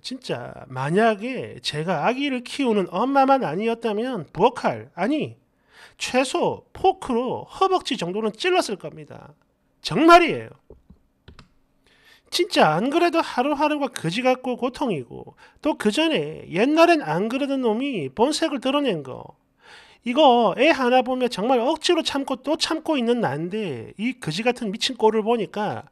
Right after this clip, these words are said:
사람이 터지더라고. 진짜 터졌어요. 그래서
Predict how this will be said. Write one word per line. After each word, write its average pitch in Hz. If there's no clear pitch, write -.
사람이 247
터지더라고. 277
진짜 370
터졌어요. 254
그래서 262